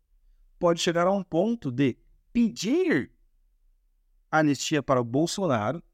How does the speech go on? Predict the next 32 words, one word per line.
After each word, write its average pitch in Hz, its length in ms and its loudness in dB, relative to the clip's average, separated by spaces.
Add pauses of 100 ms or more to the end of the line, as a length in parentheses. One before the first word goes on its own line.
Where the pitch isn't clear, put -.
(240)
e 135 140 0
essas 117 240 -2
pessoas. 151 500 -2
Por 262 220 0
quê? - 300 -6 (540)
Porque 147 200 0
nós 143 160 0
temos 131 200 2
que 147 120 -12
pacificar - 520 -6
o 147 40 -10
país. 180 460 0 (340)
Se - 140 0
essas 165 220 0
pessoas 143 380 -4
forem 120 240 -2
presas, 147 680 -2 (400)
o 143 100 -20
que 247 240 2
irá, 233 240 4 (100)
o - 80 -6
que - 80 -16
se 190 60 2
essas 180 140 -2
pessoas 165 300 -4
continuarem 180 560 0
presas, 160 440 2
porque - 140 -14
elas 127 160 -2
já 131 80 0
estão, 226 400 0 (540)
o - 80 -20